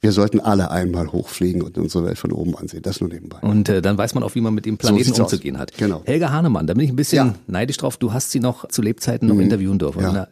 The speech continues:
Speaker 2: Helga Hahnemann war ja wirklich ein
Speaker 1: Ja.
Speaker 2: Original, ne? Die konnte man einfach,
Speaker 1: Henne war
Speaker 2: es gibt nichts
Speaker 1: großartig.
Speaker 2: Vergleichbares.
Speaker 1: Ja, also, äh, und das, auch so eine Geschichte. Henne sagte zu mir irgendwann, also als mein, nach meiner allerersten Bong-Sendung, äh, rief sie an, äh, und sagte, „Pass mal auf, Kleiner.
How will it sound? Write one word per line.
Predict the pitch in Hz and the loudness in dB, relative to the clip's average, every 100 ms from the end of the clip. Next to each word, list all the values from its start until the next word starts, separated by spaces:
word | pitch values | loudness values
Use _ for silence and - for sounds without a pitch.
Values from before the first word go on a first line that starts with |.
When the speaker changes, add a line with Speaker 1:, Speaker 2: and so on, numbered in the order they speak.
| 95 | -2
Speaker 2:
Helga | 95 110 | 0 2
Hahnemann | 107 110 101 90 | 2 4 4 2
war | 87 | 2
ja | 90 | 2
wirklich | 87 92 82 | 0 0 0
ein | |
Speaker 1:
Ja. | 87 | 0
Speaker 2:
Original, | 82 71 62 | 0 -4 -6
ne? | 65 78 | -6 -6
Die | 85 | -6
konnte | - 95 92 | -2 -2 0
man | 90 | -2
einfach, | 80 - 82 78 - | -2 -4 -4 -4 -8
Speaker 1:
Henne | - - 95 | -4 -2 0
war | 87 | 0
Speaker 2:
es | |
gibt | - | 0
nichts | 95 143 | 2 2
Speaker 1:
großartig. | 92 | 2
Speaker 2:
Vergleichbares. | 113 98 104 78 - | 2 2 0 -4 -6
Speaker 1:
Ja, | - 90 98 - - | -4 -4 -4 -8 -4
also, | 107 101 - - - | 0 0 -2 -16 -4
äh, | 107 104 | 0 2
und | 113 117 | 2 2
das, | 123 - - - - - - - | 0 -2 -8 -8 -8 -12 -18 -12
auch | - | -6
so | - 87 | -6 -2
eine | 92 | 0
Geschichte. | 98 127 101 - - - | 2 2 2 -4 -12 -8
Henne | - 143 170 170 | 0 2 2 0
sagte | 123 139 147 127 - | -2 -2 -2 -2 -8
zu | - 127 | 0 2
mir | 117 151 | 4 4
irgendwann, | 107 131 127 127 131 - - | 2 0 2 0 0 -4 0
also | 143 | 0
als | 160 175 - | 2 0 2
mein, | 147 143 | 2 4
nach | 139 | 2
meiner | 139 151 | 0 0
allerersten | 190 254 185 185 | 0 0 0 0
Bong-Sendung, | 131 131 123 95 90 113 147 - - - - | 2 0 0 -2 0 -2 -2 -10 -20 -8 -2
äh, | |
rief | 110 110 160 | 0 2 0
sie | - - | 0 0
an, | 151 220 _ _ _ - - - | 0 -4 _ _ _ -20 -10 0
äh, | 135 131 | 4 4
und | 127 127 | 2 0
sagte, | 120 123 | 0 -2
„Pass | - 147 | -2 0
mal | 120 | 0
auf, | 92 | -2
Kleiner. | - 92 76 | -4 -4 -4